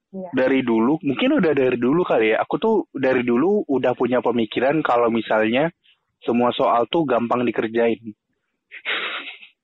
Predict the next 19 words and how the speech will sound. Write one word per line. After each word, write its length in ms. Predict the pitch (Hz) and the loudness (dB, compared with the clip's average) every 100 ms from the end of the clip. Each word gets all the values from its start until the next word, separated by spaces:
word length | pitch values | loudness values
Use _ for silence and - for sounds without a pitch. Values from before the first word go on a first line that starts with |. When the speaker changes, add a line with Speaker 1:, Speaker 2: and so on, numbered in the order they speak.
| _ | _
Speaker 1:
Hmm. 500 | 220 208 190 185 190 202 _ _ _ - - | -12 -8 -8 -10 -14 -18 _ _ _ -20 -6
Speaker 2:
Walaupun 560 | 180 156 175 160 190 | 0 2 2 2 2
Speaker 1:
Mental. 80 | 208 | 2
Speaker 2:
terkadang 440 | 170 156 120 123 131 | 2 2 2 2 2
aku 160 | 135 156 | 2 2
nggak 220 | 170 - | 0 2
tahu 140 | 120 | 0
jawabannya 520 | 123 120 110 110 110 127 | 2 2 2 2 0 -2
apa. 220 | - 104 - _ _ _ _ _ _ - - | -4 -6 -6 _ _ _ _ _ _ -20 -20
Speaker 1:
Hmm. 180 | - 101 | -18 -6
Speaker 2:
Hebat 300 | 117 120 143 | -2 0 0
nggak 160 | 117 107 | 0 0
tuh? 120 | 113 _ - _ _ _ _ _ _ _ _ _ - 233 - - - - | -2 _ -20 _ _ _ _ _ _ _ _ _ -20 -20 -20 -20 -20 -6
Speaker 1:
Padahal 540 | 220 196 226 269 262 - | -2 0 2 2 0 -4
S 140 | 190 | -14
B 80 | 196 | -4
M 160 | 196 220 240 | -2 0 0
juga 180 | 208 202 | 0 0
punya 220 | 196 | -2